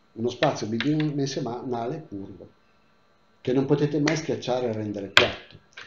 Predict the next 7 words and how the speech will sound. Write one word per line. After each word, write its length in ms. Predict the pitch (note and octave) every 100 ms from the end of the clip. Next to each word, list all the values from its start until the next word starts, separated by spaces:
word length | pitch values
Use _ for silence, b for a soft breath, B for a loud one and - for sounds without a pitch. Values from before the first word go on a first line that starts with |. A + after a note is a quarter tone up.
| B -
Però, 540 | A#3+ E3 G3 - -
per 160 | B2+ A2+
vederlo, 380 | - B2 C3 F3+
dovremo 340 | A#2+ B2 C3
vedere 360 | C3 A2+ G#2 A#2+
queste 300 | A2+ - F#2+
benedette 800 | G2+ A2 G2 F#2 - G2+ G2+